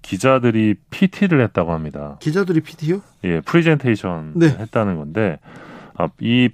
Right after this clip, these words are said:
Speaker 1: 발표, 프리젠테이션을 발표했던 발표자들은 이제 서울시를 취재하지만 서울시 출입기자단에 속해 있지 못한 이 비출입 기자들이었고요.
Speaker 2: 누구한테 합니까?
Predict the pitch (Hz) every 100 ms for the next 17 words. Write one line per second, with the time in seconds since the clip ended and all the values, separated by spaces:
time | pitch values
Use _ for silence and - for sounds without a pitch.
0 | _ - 104 117 - 139 - 175 160 160
1 | 151 143 135 123 - 101 147 139 107 -
2 | 95 - 127 117 104 98 131 151 98 82
3 | - 170 175 151 127 - 175 170 160 123
4 | 95 92 123 165 160 147 151 - - 160
5 | 156 147 139 120 113 110 110 101 - -
6 | 165 143 - 85 87 - 101 - - _
7 | - 82 - 117 - - 120 - 95 90
8 | 82 80 73 82 78 - 76 101 143 214
9 | 269 247 196 196 147 - 131